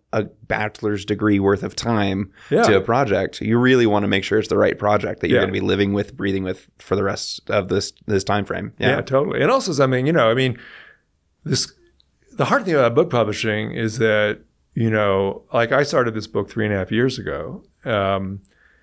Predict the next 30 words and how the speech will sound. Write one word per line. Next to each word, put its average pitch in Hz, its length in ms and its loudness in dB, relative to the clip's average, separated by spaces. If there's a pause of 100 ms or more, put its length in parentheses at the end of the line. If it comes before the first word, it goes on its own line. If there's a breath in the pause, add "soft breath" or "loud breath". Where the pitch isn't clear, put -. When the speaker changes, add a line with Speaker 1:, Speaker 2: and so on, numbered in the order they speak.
(380 soft breath)
Speaker 2:
and 135 120 0
so 139 160 4
where's 131 540 2
the 123 100 -6
world 139 220 2
gonna 113 140 0
be 113 580 -2
in 104 260 -8
three 113 220 -6
and 104 80 -4
a 98 60 -4
half 98 220 -6
years 107 200 -2
or 92 80 -6
four 107 260 -2
years 95 380 -4
or 98 80 -8
two 117 200 -6
years 101 260 -4
or 101 180 -2
however 107 240 -2
long 101 240 -2
it's 98 140 -8
gonna 98 160 -8
take 107 260 -6
you 101 60 -6
to 98 100 -4
do 95 80 -6
your 92 140 -6
book? 107 400 -2